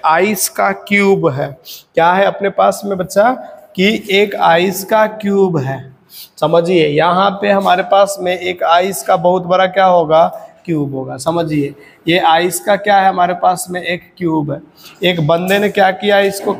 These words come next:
खी-, इसका मास कितना है, एम मास का है, किसी रफ सरफेस पे रखा गया है और इसका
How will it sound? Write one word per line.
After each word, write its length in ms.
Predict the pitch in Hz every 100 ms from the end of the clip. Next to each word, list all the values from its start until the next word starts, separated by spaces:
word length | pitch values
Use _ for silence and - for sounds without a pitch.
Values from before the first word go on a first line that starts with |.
| - - _ _ -
खी-, 280 | - 190 196 - -
इसका 240 | 165 - 185
मास 280 | 185 202
कितना 340 | 208 196 214 202
है, 480 | 208 226 - - -
एम 220 | 165 175 175
मास 380 | 160 156 - -
का 120 | 143
है, 200 | 135 131 - _ _
किसी 380 | 190 - 214 214
रफ 280 | 175 185 196
सरफेस 480 | - 208 202 208 202
पे 100 | 214
रखा 320 | 202 196 196 196
गया 260 | 202 214
है 540 | 214 226 247 240 - - 175
और 80 |
इसका 240 | 175 -